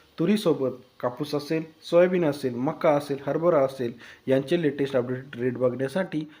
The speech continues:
आमच्या किसान मित्र चॅनलला लाईक करा, सबस्क्राईब करा. येत्या काही दिवसांमध्ये अजून तुरीचा बाजारभाव वाढणार आहे. याचं महत्त्वाचं कारण आवक भरपूर ठिकाणी घटलेली आहे. अशा पद्धतीचे नवीन लेटेस्ट अपडेट रेट बघण्यासाठी किसान मित्र चॅनलला लाईक करा,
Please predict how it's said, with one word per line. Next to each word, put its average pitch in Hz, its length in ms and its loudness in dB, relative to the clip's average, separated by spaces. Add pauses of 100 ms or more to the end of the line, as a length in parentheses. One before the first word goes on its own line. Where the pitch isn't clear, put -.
(120)
आमच्या 143 280 0
किसान 143 300 -4
मित्र 127 200 -4
चॅनलला 123 480 -4 (280)
लाईक 175 280 -2
करा, 165 140 0
सबस्क्राईब 175 460 -4
करा. 127 280 -2 (320)
येत्या 131 240 0
काही 147 160 4
दिवसांमध्ये 139 420 -2
अजून 139 260 -2
तुरीचा 127 340 -4
बाजारभाव 127 460 -2
वाढणार 120 340 -2
आहे. 123 320 -4 (400)
याचं 127 180 -2
महत्त्वाचं 135 420 -2
कारण 123 300 0 (100)
आवक 123 260 0
भरपूर 127 320 -10
ठिकाणी 160 400 -8
घटलेली 120 380 -4
आहे. 117 680 -10
अशा 202 200 -4
पद्धतीचे 139 460 -4
नवीन 147 380 -2
लेटेस्ट 131 360 -6
अपडेट 120 340 -10
रेट 123 160 -6
बघण्यासाठी 135 500 -6
किसान 151 280 -10
मित्र 120 220 -8
चॅनलला 147 480 -4 (360)
लाईक 196 260 -2
करा, 127 180 2